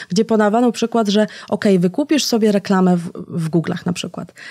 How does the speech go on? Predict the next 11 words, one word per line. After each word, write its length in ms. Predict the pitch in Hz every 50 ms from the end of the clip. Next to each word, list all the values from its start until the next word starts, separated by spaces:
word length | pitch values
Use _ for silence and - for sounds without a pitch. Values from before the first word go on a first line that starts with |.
| - -
ale 220 | - 175 196 202
jeżeli 300 | 214 214 202 226 220 226
ją 180 | 226 214 214 208
źle 240 | 175 196 214 233 226
sparametryzujesz, 960 | - - 226 214 214 196 196 190 185 - 196 175 165 160 160 170 190 190 -
może 320 | - 196 214 269 262 262 208
być 220 | 196 180 - -
tak, 360 | - 175 170 175 196 208 - - - - - - -
że 160 | - 170 196
twoja 340 | 180 - - 240 269 294 277
reklama 720 | 254 240 - - 196 180 170 170 170 170 170 185 220 240